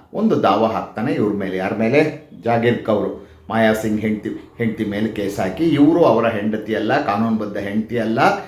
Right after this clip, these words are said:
ಗೊತ್ತಾಯ್ತಾ? ಅವರು ದತ್ತುಪುತ್ರ ಅಲ್ಲ, ಗೊತ್ತಾಯ್ತಾ? ನನಗೆ ಯಾರು ಮಾಯಾ ಸಿಂಗ್ ಏನು ತೀರ್ ಹೋದ್ರು, ಅವರು ವಿಲ್ ಬರ್ದಿದ್ದಾರೆ, ರಿಜಿಸ್ಟರ್ಡ್ ವಿಲ್ಲು, ನನ್ನ ಪರವಾಗಿ ಆಸ್ತಿ ನಂಗೆ ಸೇರಬೇಕು ಅಂತ ದಾವ ಹಾಕ್ತಾರೆ.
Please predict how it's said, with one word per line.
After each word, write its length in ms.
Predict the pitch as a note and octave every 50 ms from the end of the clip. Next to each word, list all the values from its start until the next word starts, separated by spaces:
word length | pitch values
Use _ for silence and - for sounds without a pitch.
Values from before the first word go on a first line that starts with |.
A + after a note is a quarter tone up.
| - - - _ -
ಗೊತ್ತಾಯ್ತಾ? 400 | A2 A2 A#2 A2+ A2 - - D3+
ಅವರು 480 | - G#2 A2 B2+ C#3 C#3+ D3 D3+ C3+ A#2
ದತ್ತುಪುತ್ರ 520 | A2 - - A#2+ A2 - A2+ G#2+ - A2
ಅಲ್ಲ, 260 | G#2+ G#2 G#2+ A2 B2 D3 F3+ F#3 - - - - - _ _ _ -
ಗೊತ್ತಾಯ್ತಾ? 440 | A2+ G#2+ G#2 G2+ G2 G2 C#3 C#3+ C#3+ - - - -
ನನಗೆ 840 | - E2+ - F#2+ G2+ B2 D#3 G3 F3+ - D3+ D3+ D#3+ D#3 D#3+ - - -
ಯಾರು 360 | A#2 A#2+ C3 C#3 D3 D3+ E3 B2
ಮಾಯಾ 380 | A#2+ A2 A2+ C3+ C#3 C#3+ C#3+
ಸಿಂಗ್ 260 | C#3 C#3+ C3 B2+ B2+
ಏನು 220 | B2 B2 B2 A2+ -
ತೀರ್ 160 | A#2+ B2+ A#2+
ಹೋದ್ರು, 420 | A2+ A#2 A2 A#2 C3+ F3+ F3+ -
ಅವರು 280 | - G2+ B2+ C#3+ C#3+ A#2+
ವಿಲ್ 240 | G#2+ A#2+ B2+ C#3+ B2+
ಬರ್ದಿದ್ದಾರೆ, 440 | B2+ B2+ A2 A#2 A#2 A2+ A2+ G2+ G#2
ರಿಜಿಸ್ಟರ್ಡ್ 400 | A#2+ B2 A#2+ - B2+ A#2 G#2 G#2
ವಿಲ್ಲು, 220 | A2 A2 C3 D#3
ನನ್ನ 240 | D3+ B2 A2+ A#2 -
ಪರವಾಗಿ 360 | A#2 A2 G#2+ A#2 C3 F3+ G#3+
ಆಸ್ತಿ 340 | - A#2+ A#2 A#2+ - - C3+
ನಂಗೆ 220 | A2 B2+ D#3+ F3
ಸೇರಬೇಕು 460 | - D#3 B2+ - - G#2+ G2 - -
ಅಂತ 140 | F#2+ G2 -
ದಾವ 260 | E3+ E3 - F#2+ -
ಹಾಕ್ತಾರೆ. 480 | - - - - - _ - - -